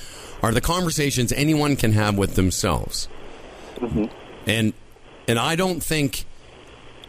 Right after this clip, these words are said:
Speaker 1: I'm not sure, but because you said to me, "Why don't you just hit this next shot?" it completely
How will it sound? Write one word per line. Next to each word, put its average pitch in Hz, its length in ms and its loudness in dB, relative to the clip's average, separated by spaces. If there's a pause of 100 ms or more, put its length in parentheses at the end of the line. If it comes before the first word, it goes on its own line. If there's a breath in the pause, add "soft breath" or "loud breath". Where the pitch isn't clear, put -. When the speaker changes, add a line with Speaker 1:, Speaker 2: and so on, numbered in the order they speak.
Speaker 1:
I'm 127 100 6
not 131 200 2
sure, 185 260 0
but 131 160 2 (400 loud breath)
because 170 360 2
you 170 160 0
said 170 340 -2
to 143 120 2
me, 101 140 4
"Why 120 220 2
don't 165 120 0
you 151 80 4
just 127 220 0
hit 117 180 0
this 101 220 -2
next 101 280 0
shot?" 98 440 -2 (440 loud breath)
it 110 180 0
completely 139 960 2